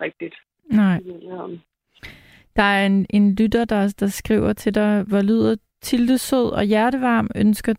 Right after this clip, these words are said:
Speaker 2: Tilde og hendes kæreste held og lykke fremover." Den skulle du da
Speaker 1: Wow.
Speaker 2: lige have med.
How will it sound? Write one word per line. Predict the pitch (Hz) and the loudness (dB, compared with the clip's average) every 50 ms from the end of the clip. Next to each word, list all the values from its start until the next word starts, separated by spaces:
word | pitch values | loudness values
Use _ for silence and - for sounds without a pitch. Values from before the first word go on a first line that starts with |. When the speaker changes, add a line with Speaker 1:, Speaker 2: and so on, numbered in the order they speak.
| _ | _
Speaker 2:
Tilde | - - - - 233 220 220 247 233 - | -12 -8 -2 -2 0 2 2 2 2 2
og | - 202 208 196 | 2 2 4 4
hendes | 202 196 196 190 - | 4 4 2 0 0
kæreste | - 202 190 196 190 - - | 0 0 0 0 -2 -4 -8
held | 185 - 196 180 - - | -6 -2 -2 -2 -2 -2
og | - 175 | -2 -2
lykke | 170 180 170 196 190 | 0 -2 -2 -4 -8
fremover." | - - - - - - - 180 - 165 - - - | -10 -8 -6 -6 -4 -4 -4 -2 -2 -4 -6 -4 -2
Den | 214 202 - - | -2 -2 -2 -2
skulle | - - - - 185 196 196 | -8 -10 -6 -2 0 0 0
du | 185 - | 0 0
da | 190 | 0
Speaker 1:
Wow. | 180 175 180 185 190 | 0 2 2 2 2
Speaker 2:
lige | 185 190 196 202 185 | 2 4 2 2 0
have | - - 202 196 | -2 -2 2 2
med. | 190 185 185 175 170 180 | 4 4 4 2 2 0